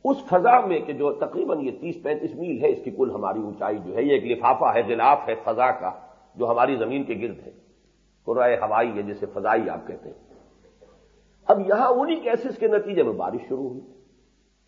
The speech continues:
اور وہ نہ معلوم کتنے عرصے تک بارش ہی ہوتی رہی ہے، جس سے کہ سمندر وجود میں آئے۔ جو نشیبی علاقے تھے وہاں پانی جمع ہو گیا، وہ سمندر ہو گئے، جو اونچے علاقے تھے وہ خشکی ہو گئی، وہ بر ہو گئے اور یہ بحر ہو گیا۔ پھر جہاں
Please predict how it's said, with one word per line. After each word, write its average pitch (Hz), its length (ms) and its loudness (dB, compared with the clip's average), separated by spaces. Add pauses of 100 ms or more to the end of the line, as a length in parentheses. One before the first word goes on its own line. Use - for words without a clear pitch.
(340)
اور 135 140 6
وہ 127 360 6
نہ 135 100 4
معلوم 151 320 2
کتنے 139 320 -2
عرصے 113 240 -2
تک 110 140 -6
بارش 113 440 0
ہی 117 40 -6
ہوتی 101 320 -8
رہی 92 240 -12
ہے، 110 60 -6
جس 95 220 -12
سے 90 60 -6
کہ 101 120 -10
سمندر 120 420 -6
وجود 82 380 -14
میں 85 120 -14
آئے۔ - 140 -18 (720)
جو 131 180 4
نشیبی 156 420 0
علاقے 127 320 2
تھے 107 160 -4
وہاں 104 180 0
پانی 107 280 -4
جمع 131 240 -4
ہو 147 200 2
گیا، - 180 -2
وہ 92 120 -10
سمندر 104 340 -4
ہو 143 180 4
گئے، 117 140 2 (340)
جو 139 80 4
اونچے 165 280 2
علاقے 101 360 -4
تھے 90 140 -12
وہ 85 80 -14
خشکی 104 340 -12
ہو 135 160 -6
گئی، 98 220 -8 (300)
وہ 123 120 6
بر 131 220 6
ہو 165 260 2
گئے 143 300 0
اور 101 100 -6
یہ 98 120 -8
بحر 135 260 -4
ہو 131 200 -6
گیا۔ 123 160 -10 (1080)
پھر 294 260 0
جہاں 269 240 4